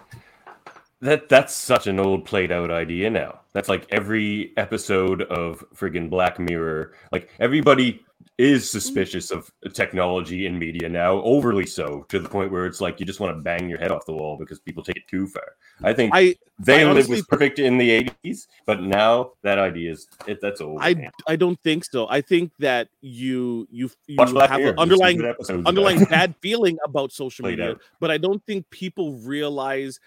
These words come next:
Speaker 2: how much we interact with it from our, um, I, let me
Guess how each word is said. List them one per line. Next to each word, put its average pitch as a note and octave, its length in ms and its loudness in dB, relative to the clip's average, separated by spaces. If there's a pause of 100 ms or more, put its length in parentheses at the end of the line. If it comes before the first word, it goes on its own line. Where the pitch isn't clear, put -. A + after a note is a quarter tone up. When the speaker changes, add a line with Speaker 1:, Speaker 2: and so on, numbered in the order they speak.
(200)
Speaker 2:
how F3 320 -6
much C#3 540 -8 (340)
we C#3+ 320 -12
interact B2+ 560 -6
with A#2+ 200 -6
it A2+ 200 -6
from A#2+ 300 -4
our, A2+ 340 -6 (280)
um, G2+ 440 -8 (520)
I, G#2+ 80 -8 (540)
let G#2 120 -16
me G#2 200 -14